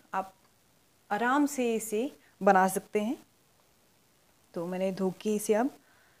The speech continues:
कुकर में डाल के इसे एक सीटी लगवाऊंगी। ये डिपेंड करता है कि आपकी जो कसरोड़ है,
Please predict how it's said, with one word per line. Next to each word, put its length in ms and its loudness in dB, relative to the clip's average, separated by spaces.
कुकर 300 0
में 140 0
डाल 200 2
के 180 -8
इसे 420 -2
एक 220 2
सीटी 280 0
लगवाऊंगी। 580 2
ये 180 4
डिपेंड 340 4
करता 260 2
है 160 2
कि 200 -2
आपकी 500 -4
जो 220 -4
कसरोड़ 520 0
है, 400 -8